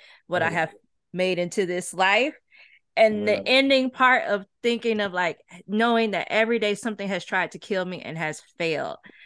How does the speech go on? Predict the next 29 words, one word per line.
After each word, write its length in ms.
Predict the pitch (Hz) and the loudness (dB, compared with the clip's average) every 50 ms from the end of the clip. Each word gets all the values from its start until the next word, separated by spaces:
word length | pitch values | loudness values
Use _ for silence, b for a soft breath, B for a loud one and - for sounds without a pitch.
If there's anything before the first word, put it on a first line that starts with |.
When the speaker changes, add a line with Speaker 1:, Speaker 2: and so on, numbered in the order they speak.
| B B - | B B -2
Speaker 1:
And 160 | - 202 196 | -2 -2 0
to 80 | - 226 | -2 -6
think 280 | - - 254 247 240 | -2 0 0 0 0
about, 300 | 233 202 180 180 175 147 | -2 -2 0 -2 -2 0
like, 180 | 139 160 139 - _ | -2 -4 -4 -6 _
you 140 | 156 202 202 | -10 -8 -8
see 320 | - - 269 269 294 320 | -6 -4 -2 0 0 0
this 300 | 254 262 226 226 - - | 0 -2 -4 -4 -6 -16
story 560 | - _ _ - 247 254 269 262 254 233 214 202 | -18 _ _ 2 4 4 4 4 4 4 2 2
of 140 | 190 175 | 0 -2
this 200 | 160 185 180 - | -4 -10 -10 -10
family 480 | - - 208 208 214 214 208 202 185 180 | -10 -6 -2 0 0 0 -2 -4 -6 -6
that 220 | 160 160 147 165 | -6 -4 -4 -4
has 260 | 165 165 139 151 - - | -4 -4 -6 -6 -6 -4
migrated 560 | 175 185 220 240 214 214 214 208 196 190 170 | 0 0 0 0 2 0 -2 0 -2 -2 -6
and 120 | 165 160 | -6 -4
gone 280 | 156 190 202 214 214 214 | -2 0 2 2 0 -2
through 140 | _ 165 135 | _ -10 -6
all 280 | 110 180 202 214 220 | -2 0 0 2 2
of 100 | 220 208 | 0 -2
these 220 | 185 190 185 170 - | -4 -8 -8 -8 -8
things 400 | _ 185 190 185 185 185 175 170 | _ -6 -6 -4 -6 -8 -8 -10
and 100 | 165 175 | -8 -4
had 180 | 185 185 185 | -4 -2 -2
all 180 | 185 185 180 175 | 0 -2 -2 -4
of 60 | 170 | -6
these 160 | 170 165 160 | -8 -12 -12
things 280 | _ 160 165 170 165 - | _ -14 -12 -12 -12 -8
happen, 480 | - 165 170 175 - - 147 147 151 | -6 -4 -4 -4 -6 -8 -14 -14 -14